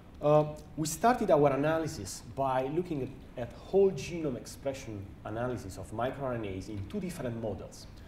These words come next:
One is a model, is a mice model of colorectal cancer, where mice develop tumors due to the loss of A P C in the colon. A P C is a very early event in driving colon carcinogenesis.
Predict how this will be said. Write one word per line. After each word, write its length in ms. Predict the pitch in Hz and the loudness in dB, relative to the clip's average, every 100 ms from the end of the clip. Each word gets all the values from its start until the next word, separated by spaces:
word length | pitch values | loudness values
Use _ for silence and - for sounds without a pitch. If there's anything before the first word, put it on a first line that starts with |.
| - - - - | -16 -16 -14 -2
One 320 | 170 190 220 - - - | 2 4 2 -4 -12 -6
is 100 | 135 | -2
a 60 | 143 | 2
model, 440 | 156 170 110 95 - - - | 2 2 0 -4 -8 -14 -8
is 80 | |
a 40 | 104 | -4
mice 360 | 113 147 170 | 0 0 0
model 260 | 131 117 110 | -2 -2 -2
of 160 | 101 - | -6 -8
colorectal 440 | 98 104 - 95 | -10 -10 -12 -12
cancer, 440 | - 139 139 95 90 - - - - - | -6 -6 -6 -10 -12 -14 -18 -18 -6 2
where 160 | 139 | 2
mice 340 | 143 160 165 165 | 4 4 2 2
develop 340 | 143 135 151 - - - | 0 0 0 -4 -14 -2
tumors 520 | 196 170 92 - - - - - | 0 2 -2 -6 -12 -16 -16 -10
due 140 | 123 170 | -8 -6
to 100 | 151 | 0
the 120 | 127 | 4
loss 340 | 127 117 - - | 6 4 0 -6
of 120 | 117 | -2
A 140 | 120 117 | 0 0
P 140 | 117 | -4
C 360 | - - 123 131 | -8 -4 -4 -6
in 120 | 117 98 | -6 -8
the 60 | |
colon. 360 | - 180 123 87 - - - - - - - - 120 | -2 0 0 -2 -10 -12 -14 -14 -18 -18 -16 -8 -4
A 100 | 123 | -2
P 120 | 123 | -2
C 220 | - 120 | -6 -6
is 100 | 98 | -6
a 80 | 101 - - | -6 -8 -6
very 400 | 110 156 160 156 | 2 4 4 2
early 300 | 131 120 110 | -2 -2 -2
event 420 | 101 117 92 92 - - - - | -2 -2 -4 -6 -14 -18 -18 -10
in 140 | 104 | -6
driving 380 | 101 104 92 90 87 | -2 0 -2 -4 -8
colon 220 | - 87 | -8 -8
carcinogenesis. 840 | - - - 80 101 95 - - | -8 -12 -12 -10 -8 -8 -10 -14